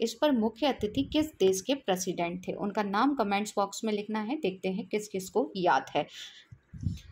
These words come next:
अगला सवाल है कि एशिया की सबसे लंबी साइकिल रेस,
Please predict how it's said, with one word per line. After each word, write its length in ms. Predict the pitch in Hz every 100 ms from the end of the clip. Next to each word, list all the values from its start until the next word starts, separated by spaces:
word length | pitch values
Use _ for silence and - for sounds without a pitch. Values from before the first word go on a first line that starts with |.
| - _ _ - - _
अगला 240 | 226 277 349
सवाल 340 | 349 302 311
है 160 | 294 359
कि 120 | 359 320
एशिया 340 | 262 277 320 330
की 140 | 339
सबसे 480 | 320 269 262 - 330
लंबी 600 | 302 208 202 240 247 214
साइकिल 500 | 277 - 247 262 302 220
रेस, 280 | 175 180